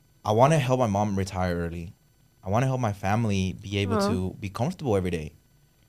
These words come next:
Speaker 1: You know, maybe not have to worry about working. And if that has to fall all on me because I am the oldest brother, I'm okay with that.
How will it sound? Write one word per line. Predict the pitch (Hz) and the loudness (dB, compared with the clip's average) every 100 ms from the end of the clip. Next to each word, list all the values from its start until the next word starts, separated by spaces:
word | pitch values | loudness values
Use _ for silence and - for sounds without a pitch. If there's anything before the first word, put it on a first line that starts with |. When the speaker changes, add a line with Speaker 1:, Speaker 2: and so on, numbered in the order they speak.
| _ | _
Speaker 1:
You | - 104 | -4 0
know, | 98 113 | 2 0
maybe | 110 120 | 0 0
not | 127 120 | 0 0
have | 120 | -2
to | - | -2
worry | 113 117 | 0 0
about | 104 92 | 0 0
working. | 113 104 87 85 | 0 -2 -10 -6
And | 107 | -4
if | 104 | 0
that | 107 131 | 2 2
has | 151 | -2
to | 147 | -4
fall | - 113 120 - | -4 0 2 2
all | - 98 | 2 2
on | 104 | 2
me | 101 | -2
because | 90 - 92 | -6 -10 -12
I | 92 92 | -6 -4
am | 98 | -4
the | 90 87 82 _ | -6 -12 -20 _
oldest | 92 92 95 | -16 -10 -8
brother, | 90 92 147 185 - _ _ _ _ _ | -6 -2 -2 -2 -10 _ _ _ _ _
I'm | 117 | -2
okay | 131 123 101 | -2 0 -4
with | 87 | -4
that. | 78 - | -10 -18